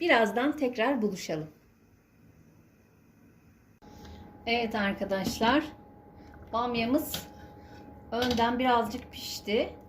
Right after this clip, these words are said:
Bir on beş yirmi dakika kadar pişirdim. Şimdi arkadaşlar üzerine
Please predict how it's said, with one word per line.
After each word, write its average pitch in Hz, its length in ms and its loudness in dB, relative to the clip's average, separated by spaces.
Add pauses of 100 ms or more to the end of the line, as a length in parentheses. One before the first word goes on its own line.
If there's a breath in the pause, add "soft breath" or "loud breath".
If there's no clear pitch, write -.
Bir 226 160 -4
on 233 180 2
beş 247 260 4
yirmi 247 260 0
dakika 233 440 0
kadar 226 380 0
pişirdim. 214 600 0 (1000 loud breath)
Şimdi 277 300 6
arkadaşlar 262 800 4
üzerine 247 600 6